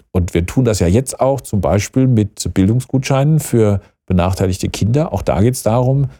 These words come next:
dafür zu sorgen, dass Chancengleichheit besteht und wir soziale Benachteiligung ein Stück weit ausgleichen.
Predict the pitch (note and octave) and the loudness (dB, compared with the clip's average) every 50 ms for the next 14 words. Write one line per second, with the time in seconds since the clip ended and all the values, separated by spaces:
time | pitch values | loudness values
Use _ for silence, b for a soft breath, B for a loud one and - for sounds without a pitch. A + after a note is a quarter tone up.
0 | B B - G#2+ G2+ - A#2+ G#2+ - A2 G2 G#2+ F#2+ G2+ A2 G#2+ G2+ F#2 - - | B B -8 -6 -4 -2 -2 -4 -2 -2 0 2 2 2 0 -2 -2 -4 -4 -2
1 | - E2+ G2 - - B2 A#2+ A#2 A#2+ B2+ B2 - B2 B2+ - C3+ - - - B2+ | 0 0 0 0 0 0 2 2 2 2 0 0 -2 -2 -2 -4 -6 -2 0 0
2 | B2+ C3 - A#2 G2 - G#2 G2 G2+ G2+ F#2+ B B B B _ - F#2 - - | 0 0 0 -2 0 0 2 2 2 2 0 B B B B _ -12 -8 -4 -2
3 | F#2+ E2+ F#2+ G2 F#2 F2+ F2 E2+ E2+ E2+ E2 - - - A2 G#2+ A2+ G#2 A2 A2 | 0 0 0 0 0 0 2 2 2 0 -2 -4 -4 -4 -2 0 0 0 0 0
4 | G#2 - - F#2+ - - - - - - D#2 D2 D#2 D#2 - - E2+ G2 - - | 0 0 -2 -2 -2 -2 -4 -6 -4 -2 -4 -2 -4 -4 -4 -2 -2 -2 -2 -2
5 | - - F#2 B2 B2 A#2+ - C#3+ C#3+ D#3 D#3+ | -4 -4 0 0 0 0 0 -2 -2 -2 -2